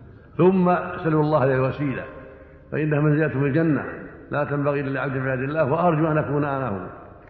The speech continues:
فمن سأل الوسيلة حلت له شفاعتي يوم القيامة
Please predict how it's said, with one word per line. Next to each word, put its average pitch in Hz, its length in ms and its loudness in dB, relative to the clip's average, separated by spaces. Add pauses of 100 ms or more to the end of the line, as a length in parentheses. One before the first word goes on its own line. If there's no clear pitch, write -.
(100)
فمن 147 180 0
سأل 175 240 0
الوسيلة 151 500 2
حلت 165 300 2
له 143 220 2
شفاعتي 123 380 -2
يوم 113 160 -4
القيامة 107 400 -8